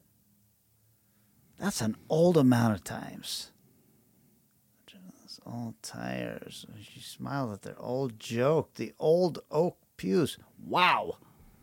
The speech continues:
All right. I'm gonna, I'm gonna, ancient is my new word.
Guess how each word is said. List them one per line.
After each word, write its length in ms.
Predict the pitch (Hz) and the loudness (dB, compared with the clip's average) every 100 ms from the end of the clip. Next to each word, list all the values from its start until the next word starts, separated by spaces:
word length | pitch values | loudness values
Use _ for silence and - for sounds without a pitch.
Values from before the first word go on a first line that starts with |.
| - - | -20 -6
All 140 | 131 | 0
right. 220 | 127 120 - _ _ _ _ _ _ _ _ _ _ _ _ _ _ _ | 2 0 -4 _ _ _ _ _ _ _ _ _ _ _ _ _ _ _
I'm 120 | - 127 | -6 0
gonna, 480 | 123 120 117 113 - | 2 4 4 2 0
I'm 140 | 117 117 | -2 0
gonna, 380 | 110 110 107 - _ - | 2 0 -2 -4 _ -4
ancient 600 | 135 123 - 113 - - _ _ _ _ _ | 2 2 0 -6 -8 -16 _ _ _ _ _
is 220 | - 95 | -8 -2
my 160 | 113 110 | 2 6
new 220 | 107 110 | 6 6
word. 320 | 98 95 90 | 4 0 -2